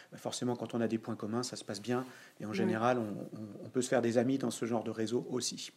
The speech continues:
Speaker 2: C'est plus un cercle bienveillant, on va dire, du coup, dans ce, dans
Speaker 1: C'est en
Speaker 2: ce
Speaker 1: tout
Speaker 2: cadre-là.
Speaker 1: cas, voilà, une des valeurs sur lesquelles
Speaker 2: Ouais.
Speaker 1: on, on insiste effectivement parce que, euh,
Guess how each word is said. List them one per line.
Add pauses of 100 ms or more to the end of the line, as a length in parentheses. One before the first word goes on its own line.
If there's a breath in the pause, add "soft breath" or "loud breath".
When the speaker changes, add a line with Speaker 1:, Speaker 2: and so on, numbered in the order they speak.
(260)
Speaker 2:
C'est
plus
un
cercle
bienveillant,
on
va
dire,
du
coup,
dans
ce,
dans (240)
Speaker 1:
C'est
en
Speaker 2:
ce
Speaker 1:
tout
Speaker 2:
cadre-là.
Speaker 1:
cas,
voilà,
une
des
valeurs
sur
lesquelles
Speaker 2:
Ouais.
Speaker 1:
on, (340 loud breath)
on
insiste (140)
effectivement
parce
que,
euh,